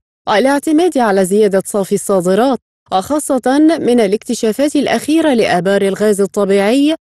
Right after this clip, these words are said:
مثل حقل ظهر، وكذلك ارتفاع عائدات قناة السويس لأعلى مستوياتها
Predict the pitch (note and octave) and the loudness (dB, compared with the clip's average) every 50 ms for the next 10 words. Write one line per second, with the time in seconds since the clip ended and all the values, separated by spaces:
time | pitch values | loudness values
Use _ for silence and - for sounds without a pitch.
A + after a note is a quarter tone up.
0 | _ - G#3 G#3+ A3+ D4 - - E4 E4 D#4+ C#4 - - - - B3 B3 - G#3+ | _ -4 0 0 0 0 0 0 0 0 0 0 -2 -6 -6 -6 -6 -4 -2 0
1 | G3+ F3+ E3+ E3 F#3 A#3 B3+ C4 C#4+ E4 E4 - - D3+ C#3+ - - D#3 C#3+ F3 | 0 0 2 2 0 0 0 0 0 0 0 0 0 -2 -2 -2 -4 -4 -2 0
2 | A3+ C4+ C#4+ - - A#3+ - - A#3 - C4+ D4 D4+ C#4+ A#3+ - - F#3 F#3 G#3 | 0 0 0 -2 -2 -4 -4 -4 -4 -2 0 0 0 0 0 0 -2 -2 -2 -2
3 | G3+ _ - G3 G3 G3 F#3+ - G3+ F3+ - - G3 G#3+ B3 C#4 - - B3+ G#3+ | -2 _ -2 -2 0 0 0 -2 -4 -4 -4 -4 -2 0 -2 -2 -2 -2 -2 -2
4 | - - - - C#4 E4 F4 D#4 B3+ A3 F3+ E3 F3+ F#3 G3 - - A3 F#3+ E3+ | -2 -4 -4 -4 -4 -2 -2 -2 -2 0 0 0 0 -2 -2 -2 -2 -2 0 0
5 | F3 F3+ F#3+ A#3 B3+ - - A3 G3 F3 F3 F#3 | 2 2 2 0 0 0 -2 -2 0 0 0 -2